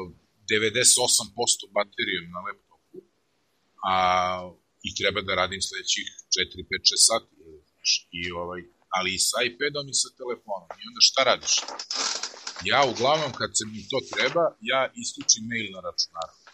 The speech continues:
Znači na računaru ostavim samo Safari i ono što treba da radim, jer ova čak bi i Safari isključio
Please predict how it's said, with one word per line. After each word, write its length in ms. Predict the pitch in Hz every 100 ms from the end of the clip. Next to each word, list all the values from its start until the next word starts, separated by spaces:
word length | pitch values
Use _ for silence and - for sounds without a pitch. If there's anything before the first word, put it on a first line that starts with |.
| _ - _ - - - - - - - - -
Znači 260 | 95 -
na 100 | 98
računaru 480 | 101 98 110 123 139
ostavim 300 | 127 - 143
samo 300 | - 143 135 110
Safari 600 | - - - - 87 107 - - - _ _ _ _ 123
i 160 | 113
ono 180 | 120 117
što 140 | - -
treba 260 | 110 98
da 120 | 87 85
radim, 300 | 85 135 147
jer 240 | 117 110 - - _ 107
ova 280 | 104 101 92 - _ - - - - -
čak 160 | - 147
bi 140 | 127
i 80 | 123
Safari 540 | - 113 - 151 156 123
isključio 640 | - 139 143 - 165